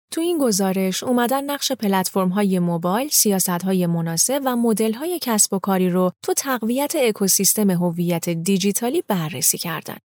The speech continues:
مأموریت برنامهٔ هویت دیجیتال جی اس ام اِی این بوده که از موبایل به عنوان توانمندساز هویت دیجیتال و خدماتی استفاده کنن که در واقع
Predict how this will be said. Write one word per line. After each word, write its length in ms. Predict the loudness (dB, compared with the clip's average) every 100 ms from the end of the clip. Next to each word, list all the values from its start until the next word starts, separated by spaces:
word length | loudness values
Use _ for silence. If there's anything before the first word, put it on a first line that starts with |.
| _
مأموریت 640 | 0 2 2 0 0 -2 0
برنامهٔ 640 | 0 2 2 4 4 4
هویت 520 | 2 2 2 0 0
دیجیتال 640 | 0 0 0 -2 0 0
جی 260 | 0 0 0
اس 220 | 2 0
ام 140 | -2 -2
اِی 280 | -2 -2 -6 -20 -18 -6
این 200 | -2 0
بوده 240 | 0 0
که 140 | -2
از 280 | 0 0 2
موبایل 480 | 2 2 0 0 2
به 140 | 0
عنوان 400 | 2 0 0 -2
توانمندساز 960 | -4 -2 2 2 2 2 2 2 2 0
هویت 600 | 0 0 0 0 0 -2
دیجیتال 680 | -2 -2 0 -2 0 -2
و 40 | -2
خدماتی 720 | -4 -2 -2 -2 -2 -4 -2
استفاده 500 | 0 -2 -2 -2 -2
کنن 340 | -4 -6 -4 -6 -4
که 120 | 0
در 260 | 0 0 0
واقع 320 | 0 0